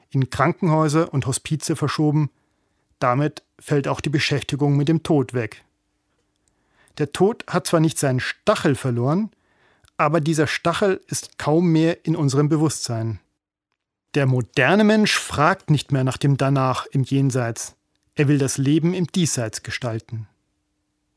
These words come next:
Dadurch werden die Gesellschaft und ihr Bezug zur Religion drastisch umgekrempelt. Dieser Prozess hat sich schon lange bemerkbar gemacht. August Bebel,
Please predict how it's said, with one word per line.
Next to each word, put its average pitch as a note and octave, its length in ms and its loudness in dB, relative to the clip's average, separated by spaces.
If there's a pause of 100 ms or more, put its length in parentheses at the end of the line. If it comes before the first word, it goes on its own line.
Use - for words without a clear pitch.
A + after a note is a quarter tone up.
(140)
Dadurch E3+ 640 2
werden D3 240 4
die C#3+ 80 0
Gesellschaft D#3 880 2
und D3+ 180 2
ihr D3 140 6
Bezug E3+ 480 -2
zur C#3 140 -2
Religion C#3 640 2
drastisch - 580 -4
umgekrempelt. A#2 800 -2 (920)
Dieser E3 200 0
Prozess - 760 -2
hat D3+ 120 -2
sich D3+ 100 -4
schon D#3+ 180 2
lange F3+ 280 4
bemerkbar B2 540 0
gemacht. A2+ 540 -8 (640)
August D3 440 0
Bebel, F3+ 480 2